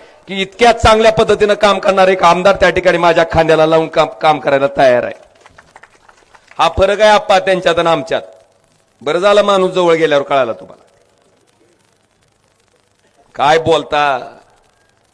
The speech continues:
काय, कशामुळं मला माहित नाही. बरं, काय आमच्याकडनं चुकलं काय होतं सांगा की? कोणतरी ह्यांना आमदारकीचं तिकीट देतो म्हणले की ही गेले गाडी सोडून आमची मागच. बरं, बोंबलायला मला वाटलं तिकीट तर देतील, ते बी नाही,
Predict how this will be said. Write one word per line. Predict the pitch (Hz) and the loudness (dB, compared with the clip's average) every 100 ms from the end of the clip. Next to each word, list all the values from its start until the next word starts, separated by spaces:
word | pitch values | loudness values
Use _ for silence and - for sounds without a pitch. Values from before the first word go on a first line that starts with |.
| _ _ _ _ - | _ _ _ _ -6
काय, | 135 156 | -4 -4
कशामुळं | 160 165 202 226 226 | -4 -2 0 0 -2
मला | 196 196 | -4 -4
माहित | 196 214 - | -2 -4 -6
नाही. | - _ _ _ | -20 _ _ _
बरं, | 185 | -6
काय | 226 233 277 | 0 4 4
आमच्याकडनं | 262 - 277 269 | 2 0 0 0
चुकलं | 262 262 254 254 | -2 -4 -4 0
काय | 247 220 | 2 2
होतं | 220 | 0
सांगा | 190 202 196 | -4 -4 -4
की? | 147 107 _ _ _ _ _ _ _ _ _ _ _ _ | -8 -18 _ _ _ _ _ _ _ _ _ _ _ _
कोणतरी | 170 226 247 254 | -2 0 0 0
ह्यांना | 247 247 262 | 2 4 4
आमदारकीचं | 254 254 247 233 254 254 | 4 2 -2 -2 -6 -6
तिकीट | 240 262 | -6 -4
देतो | 226 254 262 | 0 0 2
म्हणले | 262 254 | 0 -2
की | 254 | -4
ही | 262 254 | -4 -6
गेले | 214 262 269 | -6 -4 2
गाडी | 277 262 | 2 0
सोडून | 269 247 247 | -2 0 0
आमची | 233 208 | -2 -4
मागच. | 196 170 135 - _ _ _ _ _ _ _ _ _ _ _ _ _ _ _ _ 139 | -4 -4 -6 -12 _ _ _ _ _ _ _ _ _ _ _ _ _ _ _ _ -4
बरं, | 214 | -2
बोंबलायला | 226 269 269 277 277 | 2 2 2 2 2
मला | 269 277 | 4 2
वाटलं | 269 269 | 2 -2
तिकीट | 277 277 - | -2 -8 -2
तर | 285 | 0
देतील, | 277 262 247 233 | 0 -4 -6 -8
ते | 269 | -6
बी | 285 | -4
नाही, | 302 269 240 | -2 -2 -4